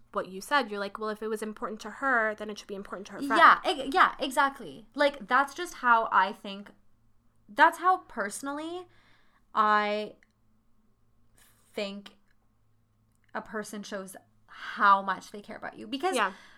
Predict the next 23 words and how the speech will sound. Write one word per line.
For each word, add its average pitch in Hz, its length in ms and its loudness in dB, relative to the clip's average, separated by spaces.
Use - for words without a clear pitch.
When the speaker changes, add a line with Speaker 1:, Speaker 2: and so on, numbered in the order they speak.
Speaker 2:
because 359 220 -2
I 330 100 -4
think 403 200 -12
the 523 60 6
hardest 233 380 0
thing 202 200 -8
and 226 120 -10
w-, 226 180 -10
is 220 180 -6
when 226 140 -6
people 247 280 -10
are 247 120 -4
like, 226 200 -4
"Yeah, 233 320 2
I 226 100 -4
care 285 260 -6
about 247 240 -4
you, 196 480 -10
but 254 240 -2
in 254 140 -4
a 294 100 0
way 220 340 0
that's 240 340 -4